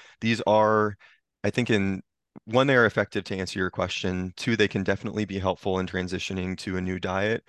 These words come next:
But three, the, the kind of thought process was, what do we do for these cats that, you know, maybe in later stages are more finicky with their diet? We already have them on a renal diet, but they,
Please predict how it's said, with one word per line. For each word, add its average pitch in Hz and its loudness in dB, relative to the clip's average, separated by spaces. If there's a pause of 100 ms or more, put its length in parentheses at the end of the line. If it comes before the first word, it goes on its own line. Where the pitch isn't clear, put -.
(280)
But 95 2
three, 143 2
the, 107 4
the 95 0
kind 101 -2
of 95 -6
thought 120 2
process 98 -2
was, 92 -4 (220)
what 113 4
do 120 4
we 117 4
do 104 -2
for 104 -4
these 98 -4
cats 95 0
that, 92 0 (320)
you 101 -2
know, 95 2
maybe 101 2
in 92 0
later 101 2
stages 92 -6 (160)
are 101 0
more 95 0
finicky 104 -2
with 92 -2
their 90 -2
diet? 90 -2 (220)
We 104 2
already 104 4
have 101 2
them 104 2
on 95 2
a 92 -2
renal 92 -4
diet, 92 -4 (240)
but 90 0
they, 92 0